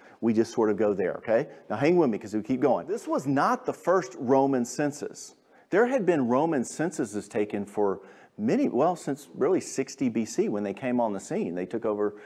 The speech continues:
sort of, uh, kicked the Greeks out. Um, this was the very first one to include the Jews. And we see this where he says, "Now there's a decree that all the world should be registered." Prior to that, the censuses were only Roman citizens. Well,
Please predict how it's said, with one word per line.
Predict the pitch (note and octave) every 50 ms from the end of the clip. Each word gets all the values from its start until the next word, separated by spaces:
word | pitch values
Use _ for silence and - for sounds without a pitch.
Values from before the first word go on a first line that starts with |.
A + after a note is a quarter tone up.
| - - -
sort | - - A#2 G#2+ G2+
of, | F#2+ G2 G2
uh, | F#2 F2+ F#2
kicked | - - A#2+ - -
the | G2
Greeks | F2 B2 F#3+ B2+ - -
out. | E2 D2+ D2+ - - _ - - - - - - - - - - - - _ - -
Um, | A2+ A#2 A2+ A2 A2 A2 G#2+ G#2 - - - - - _ _ _
this | A2 A#2 F3 G3+ G#3 -
was | D4+ C4+ F#3+ D3+
the | C#3+ C3+
very | G#2 G#2 A#2+ C#3 D#3 E3+ E3
first | E3 - D#3 D3 C#3 C#3 - C#3
one | C#3 C3 B2 A#2+
to | - - A#2+ A2
include | G#2 G2+ - - A2+ G#2 F#2 F2+
the | F2+
Jews. | D#2+ A2 D#3 F3 G2 C2+ C2 - - - - _ _ _ - _
And | - A#2+ A2+
we | G#2+ A2+ G#2
see | - - - - G#3 D4 E4+ C#4+
this | A2 G2 F#2+ F#2 - - -
where | A#2 A2
he | A#2 A#2+ A2+
says, | - - C3 A#2 A2+ A2 G#2 - - - - - -
"Now | A#2+ B2+ C#3+ G#3 B3+ B3 G#3 E3+
there's | C3 B2 A#2+ A#2 G2+
a | A#2 A2
decree | A2+ - A2+ G2 A#2 G#2 - - B2+ A#2+ A#2+ A#2+ B2
that | A2 A2 G#2+ G2+
all | - - - G#2+ B2 C#3+ E3+ F3+ F#3+ F#3+
the | D#3+ D#3 C#3
world | A#2+ G#2 G#2 G#2+ G#2 G#2 G2 F#2+ F#2+ -
should | - - G#2+ F#2+ F2+
be | G2 G2
registered." | F2+ G2 F2 F2+ - - E2+ - - - - - - - - _ _ _ _ _ _ _ _ _ _ _ _ _ _ _ _ _ _
Prior | - - C#3+ D3+ E3+ G3 G#3+
to | G#3 - C#3 G#2+
that, | G#2 G2 F#2 F#2+ -
the | - F#2+
censuses | - - A#2+ A#2 A#2 - A2 F#2+ G#2+ G#2 F#2+ F#2+
were | G2 F#2+ - -
only | G#2 A2+ A#2 A#2+ A#2 A#2
Roman | A2+ G#2+ G#2+ G#2 G2+ G2+ G2 F#2
citizens. | F#2 - - C#3+ B2+ A2 G2+ - - E2 D2+ D#2 - - -
Well, | - - D#3+ F3+ F#3+